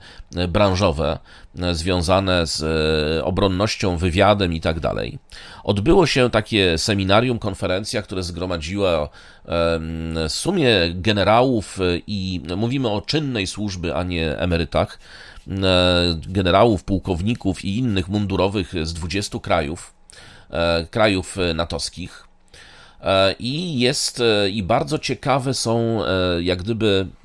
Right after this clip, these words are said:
bardzo ciekawe były ich, e, rezultaty ich dyskusji.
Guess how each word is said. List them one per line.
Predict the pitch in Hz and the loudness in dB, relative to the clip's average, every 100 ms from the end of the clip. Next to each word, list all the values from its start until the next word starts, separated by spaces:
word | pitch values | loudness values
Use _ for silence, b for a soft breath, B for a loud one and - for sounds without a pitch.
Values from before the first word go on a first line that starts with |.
| - - - - B B B | -20 -20 -18 -18 B B B
bardzo | - 110 139 | 2 2 2
ciekawe | - 113 117 131 131 | 0 0 2 2 2
były | 95 85 113 120 | 0 0 2 2
ich, | 107 - 110 - - | 2 -2 -8 -8 -4
e, | 101 92 92 - - - - B B B | 2 2 2 -4 -18 -20 -20 B B B
rezultaty | 110 117 120 120 139 135 | 4 6 6 6 2 0
ich | 120 | -2
dyskusji. | 127 - 110 - | -6 -4 -6 -6